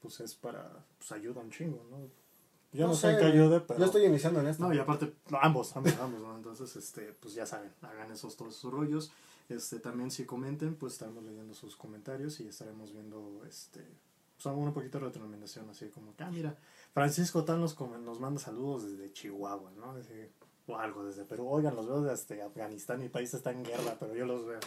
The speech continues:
Speaker 2: Ucrania.
Speaker 1: Ucrania, entonces, este, pues nada, muchísimas gracias por ver esto. Recuerden que nada más somos dos güeyes hablando de temas
Speaker 2: No
Speaker 1: que
Speaker 2: nos tomen en serio.
Speaker 1: Sí, sí, claro, y aparte pues fueron experiencias que si tú en algún momento vas a minar el chico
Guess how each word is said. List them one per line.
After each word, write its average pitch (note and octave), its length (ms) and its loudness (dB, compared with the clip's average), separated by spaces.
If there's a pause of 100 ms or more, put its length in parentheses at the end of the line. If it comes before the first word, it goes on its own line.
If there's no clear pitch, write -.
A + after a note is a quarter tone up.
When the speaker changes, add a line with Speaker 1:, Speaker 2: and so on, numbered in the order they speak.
Speaker 2:
Ucrania. C#3+ 380 4 (220)
Speaker 1:
Ucrania, G#2+ 420 -10
entonces, G#2+ 300 -12 (120)
este, - 180 -14 (200)
pues A#2+ 140 -10
nada, A2+ 160 -8
muchísimas G#2+ 460 -14
gracias A2 200 -12
por G#2+ 120 -12
ver B2+ 140 -8
esto. D3+ 200 -8
Recuerden A#2 360 -10
que - 80 -16
nada A2+ 180 -14
más A2 140 -16
somos G#2+ 200 -14
dos G#2 140 -12
güeyes G#2+ 300 -12
hablando G#2 360 -14
de G2 60 -16
temas G#2+ 480 -16 (580)
Speaker 2:
No G3+ 120 2
Speaker 1:
que A3+ 40 4
Speaker 2:
nos G#3 100 4
tomen F#3 220 6
en C3+ 80 0
serio. C#3 240 -2 (380)
Speaker 1:
Sí, D#3 180 0
sí, D3 120 0
claro, C3+ 320 -2
y A2+ 100 -8
aparte A#2 260 -10
pues - 160 -16
fueron A#2+ 320 -8
experiencias A#2+ 540 -10
que C3 340 -10
si B2 240 -10
tú C3+ 100 -4
en C#3 80 -2
algún C3 220 -6
momento B2+ 360 -8
vas A#2+ 200 -8
a - 20 -10
minar G#2+ 240 -14
el A2+ 100 -12
chico C#3+ 440 -10